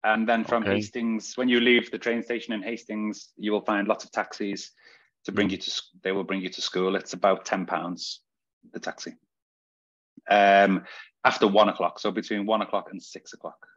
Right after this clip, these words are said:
Speaker 1: is, uh, the check-in time.
Speaker 2: Ah, okay. Um, eh, ah, and it doesn't matter when, right? So,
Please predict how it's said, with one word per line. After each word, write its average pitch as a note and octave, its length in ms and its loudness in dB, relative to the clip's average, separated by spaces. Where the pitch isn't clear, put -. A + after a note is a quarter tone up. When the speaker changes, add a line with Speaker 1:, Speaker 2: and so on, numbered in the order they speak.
Speaker 1:
is, F2 260 -18
uh, E2+ 120 -8
the E2 100 -14
check-in E2+ 340 -10
time. D#2+ 360 -10
Speaker 2:
Ah, B2 240 4
okay. G#2+ 500 0
Um, G2+ 920 0
eh, A2 160 0
ah, B2 140 2
and A2+ 160 2
it A#2+ 80 4
doesn't B2+ 260 2
matter A#2 200 2
when, F#2 240 -2
right? A#2 320 -4
So, - 440 -8